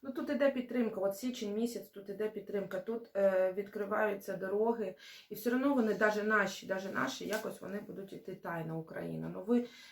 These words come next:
я, давайте так, дай Бог, щоб не помінялася енергетика, щоб все було добре. Я думаю,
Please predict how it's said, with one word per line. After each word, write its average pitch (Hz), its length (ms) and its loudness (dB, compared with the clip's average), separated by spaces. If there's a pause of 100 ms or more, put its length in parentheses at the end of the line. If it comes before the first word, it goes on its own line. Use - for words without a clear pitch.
я, 240 240 2 (240)
давайте 262 400 6
так, 160 320 0
дай 285 260 6
Бог, 190 280 -2
щоб - 220 -16
не 202 100 -8
помінялася 208 680 0
енергетика, 196 680 -2
щоб - 140 -10
все 214 200 -2
було 180 260 -4
добре. 196 400 -2
Я 196 200 0 (380)
думаю, 208 500 2